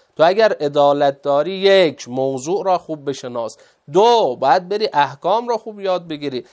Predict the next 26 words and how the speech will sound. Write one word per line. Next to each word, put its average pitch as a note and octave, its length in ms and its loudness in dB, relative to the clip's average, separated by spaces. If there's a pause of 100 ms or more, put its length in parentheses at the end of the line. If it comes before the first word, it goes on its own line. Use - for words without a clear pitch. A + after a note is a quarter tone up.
(180)
علم B3 380 2
داشته G#3 420 -2
باشی. D3 400 -4 (220)
همینطور A#3 580 0
بی F#3 160 -6
حساب D3 400 -2
و C#3+ 60 -6
کتاب D#3 520 -2
حکم F3 400 0
صادر C#3 520 -2
نکنی. A#2+ 480 -8 (300)
احکام D#3+ 680 0
را C#3 140 0
باید B2+ 480 -2
از A#2+ 220 -8
منبعش A#2+ 680 -6
گرفت F3 400 -6 (200)
و E3 80 -2
بگی: A3 200 -2
«خب، F#3+ 160 0
فلانی E3+ 460 -2
اینقدر G3+ 420 -2
خطا F#3+ 360 0
کرده، G#3+ 340 -4
اینقدر F#3 340 0
مجازاتشه.» C3 840 -2